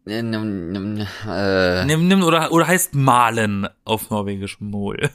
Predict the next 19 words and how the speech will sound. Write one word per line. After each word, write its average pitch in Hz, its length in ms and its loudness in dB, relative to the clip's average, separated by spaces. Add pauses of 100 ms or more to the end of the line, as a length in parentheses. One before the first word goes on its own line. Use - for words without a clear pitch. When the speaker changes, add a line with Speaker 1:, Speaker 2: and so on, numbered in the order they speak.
(140)
Speaker 2:
<laughs> - 260 -14
Speaker 1:
Nee, 95 220 0
aber, 92 300 2
aber 101 200 2
es, 101 180 -4
also 110 200 0
es 110 100 -4
klingt 139 360 -2
ja 170 100 2
erstmal 135 360 -2
ähnlich 147 480 -6
und 107 240 -2
Tid 156 360 -4
heißt 147 220 0
wirklich 135 320 -4
Zeit. 92 400 -2
Das 95 140 -4
mit 104 180 -4
Mol 101 420 0